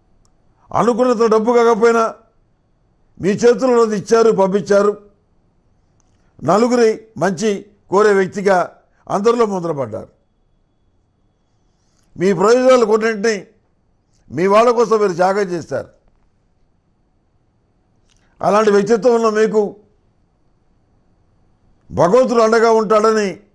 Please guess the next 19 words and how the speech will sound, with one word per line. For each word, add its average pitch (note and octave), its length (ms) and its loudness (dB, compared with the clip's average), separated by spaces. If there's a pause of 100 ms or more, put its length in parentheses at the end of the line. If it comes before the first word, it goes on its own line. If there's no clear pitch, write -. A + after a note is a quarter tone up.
(280)
మీరు G#3 260 -2
భావిస్తారు, A3 720 0 (320)
మీ F3 120 -4
పక్క F3+ 280 -2
వాళ్ళు G#3 220 2
కూడా G3 140 0
భావిస్తారు. D3+ 540 -6 (2250)
పరమ F#3 300 2
పవిత్రమైనటువంటి A3 760 0
కార్తీక F#3 360 -2
మాసంలో G#3 580 -2 (1120)
ఈ C#3+ 100 -6
రాశిలో F#3 340 0
జన్మించిన G3 440 0
వారు A3 300 0 (3000)
అమృత G#3+ 280 0
మహాపాశు G3+ 580 2
హోమం F#3 460 -2
చేయటం G3+ 400 -2